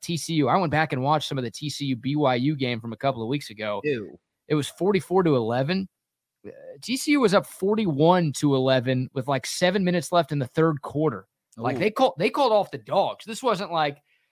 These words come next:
Speaker 1: ah, T C U scored a couple of late touchdowns to make the score look worse than it actually was. No, this game, I mean, it was, like, thirty-one to eight at halftime, and then it was forty-one to eleven, like, midway through quarter number three. So it,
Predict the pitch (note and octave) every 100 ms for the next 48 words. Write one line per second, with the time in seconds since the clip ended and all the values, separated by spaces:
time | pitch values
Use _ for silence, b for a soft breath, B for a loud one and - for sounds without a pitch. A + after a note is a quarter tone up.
0 | - E3+ F#3 - G3 C#3+ G3 D3+ G3 E3
1 | F#3+ E3+ E3 D3+ E3 E3 D#3+ D3 - D3
2 | C#3+ D3 C#3+ D3 C#3+ - D#3 D3+ C#3+ C#3+
3 | B2 C3 D3 C#3 D3 C3+ C3+ C#3 C3+ B2+
4 | A2+ B2+ D3+ F3 - b b b D3+ A#2+
5 | C3 A3+ - B3+ G3 D#3 C#3+ _ _ B2+
6 | C#3 F3 F3 D#3 C#3+ - F#3+ G3+ F#3+ F3+
7 | D#3+ - D3+ E3+ - C3 - C3+ D#3 -
8 | C3 B2 A#2+ C#3 C#3 B2+ - F#3+ F#3 E3
9 | E3 D#3 C3 C3 D3 C3 B2 A#2+ A2 C#3+
10 | D#3 C#3+ C3 B2 C3+ - D3 C3+ B2+ A#2+
11 | A2 - C#3 B2+ G#2+ - B2 A2+ C#3+ E3